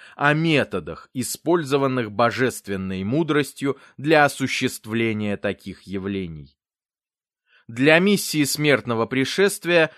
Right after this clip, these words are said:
райского сына всегда рождает женщина, и он взрослеет, как ребенок мужского пола царства мира сего, как Иисус на Урантии.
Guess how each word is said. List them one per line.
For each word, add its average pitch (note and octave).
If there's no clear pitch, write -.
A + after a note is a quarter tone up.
райского D3+
сына F3+
всегда C3+
рождает A#2
женщина, G#2
и B2+
он F3+
взрослеет, C3+
как B2+
ребенок C3+
мужского A2+
пола D3
царства A#2
мира G#2+
сего, F#2
как B2
Иисус B2
на A#2
Урантии. D#2+